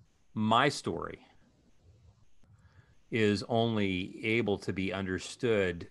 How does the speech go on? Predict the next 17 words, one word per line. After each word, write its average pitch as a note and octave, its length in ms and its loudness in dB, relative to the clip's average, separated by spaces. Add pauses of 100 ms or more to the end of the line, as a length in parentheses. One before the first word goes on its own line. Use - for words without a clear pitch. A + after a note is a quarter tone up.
(680)
when G#2 600 0 (260)
I G#2+ 380 2
am A#2+ 340 0
understood G2 540 -2
by E2+ 120 -2
someone E2+ 360 -4
else. - 400 -10 (2000)
I E3+ 220 6
only D#3 400 4
ever, G#2+ 480 2 (100)
up B2 160 2
to A#2 120 -4
that G2+ 200 2
moment, G2 400 -2
had G#2 240 0
understood G#2 600 -2
my, F#2 480 -2